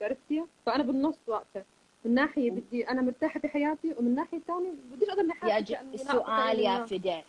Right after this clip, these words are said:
Speaker 2: سؤال وحقك وحق كل وحدة. شلون أنا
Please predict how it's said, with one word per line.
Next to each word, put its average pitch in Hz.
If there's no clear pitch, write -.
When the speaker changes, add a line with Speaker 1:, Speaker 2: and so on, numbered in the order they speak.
Speaker 2:
سؤال 180
وحقك 320
وحق 285
كل 302
وحدة. 190
شلون 466
أنا 262